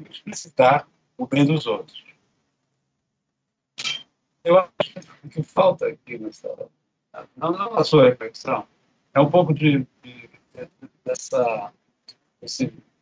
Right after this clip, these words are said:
esse retiro. Se, se retirar um pouco para repensar as vias do caminho.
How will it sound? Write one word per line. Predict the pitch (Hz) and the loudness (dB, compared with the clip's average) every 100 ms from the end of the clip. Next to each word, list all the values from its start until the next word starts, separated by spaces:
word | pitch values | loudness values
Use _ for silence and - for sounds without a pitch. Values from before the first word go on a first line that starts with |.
| _ _ _ | _ _ _
esse | 131 | 0
retiro. | 139 143 - 156 135 - - _ _ _ _ _ _ _ | 2 2 2 2 2 0 -14 _ _ _ _ _ _ _
Se, | - - 170 185 196 | -18 -12 -10 -10 -12
se | - - - | -12 -8 2
retirar | 160 180 - - 156 135 135 | 4 4 0 0 2 4 2
um | - | -2
pouco | 123 165 - _ _ _ | -4 -4 -4 _ _ _
para | 123 127 | 0 4
repensar | 160 175 175 - 151 151 - _ _ _ _ _ _ _ _ _ _ _ _ _ _ _ _ _ | 4 4 0 0 -4 -4 -6 _ _ _ _ _ _ _ _ _ _ _ _ _ _ _ _ _
as | - - - | -12 -10 -6
vias | 135 151 147 | 4 6 6
do | - 156 | 2 0
caminho. | 185 262 127 - | 2 2 0 -4